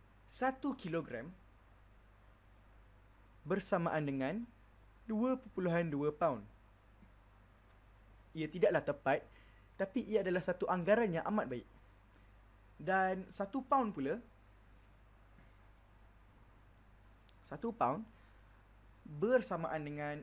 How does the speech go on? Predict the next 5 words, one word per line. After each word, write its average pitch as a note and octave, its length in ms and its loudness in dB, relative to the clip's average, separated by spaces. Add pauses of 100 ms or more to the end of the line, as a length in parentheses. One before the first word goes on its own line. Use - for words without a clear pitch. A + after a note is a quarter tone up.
(240)
kosong C4 480 -2
perpuluhan F#3+ 800 -2 (240)
empat E3 480 -6 (240)
lima D#3 560 -6 (640)
kilogram. D3 480 0